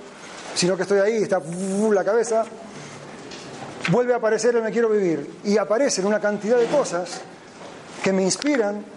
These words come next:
a hacer un libro, el libro que aún no está escrito, pero cuyo título es "Me quiero vivir".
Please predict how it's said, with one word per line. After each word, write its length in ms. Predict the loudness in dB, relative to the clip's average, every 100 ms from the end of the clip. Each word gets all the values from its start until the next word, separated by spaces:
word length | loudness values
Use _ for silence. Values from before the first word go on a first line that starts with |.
| -2
a 60 |
hacer 180 | 0 2
un 120 | 4
libro, 320 | 4 4 0 -2 -10 -16 -18 -18 -16 -2
el 100 | 2
libro 240 | 4 2 2
que 60 |
aún 180 | 2 2
no 60 | 0
está 140 | 0
escrito, 480 | 0 0 0 -2 -6 -10 -16 -14 -2
pero 160 | 0 2
cuyo 240 | 2 2
título 320 | 2 2 2
es 60 | 2
"Me 100 | 2
quiero 160 | 2 4
vivir". 340 | 4 2 -2